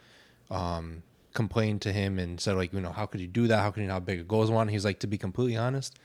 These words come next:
I have hundreds of millions of dollars. I'm the top art, you know, Spotif-,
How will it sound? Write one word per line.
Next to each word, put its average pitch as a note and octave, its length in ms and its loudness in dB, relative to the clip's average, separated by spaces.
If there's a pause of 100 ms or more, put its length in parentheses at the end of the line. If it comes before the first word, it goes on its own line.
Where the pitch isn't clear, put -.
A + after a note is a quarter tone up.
(360)
I G#2+ 80 6
have G#2+ 100 4
hundreds A2+ 340 0
of A2 80 2
millions G#2+ 300 0
of G2 80 -4
dollars. G2 540 -2
I'm G2 460 -4 (180)
the A2 100 -4
top - 460 -6
art, G2+ 260 -2
you F#2+ 140 -6
know, E2+ 160 -6 (880)
Spotif-, G2+ 480 0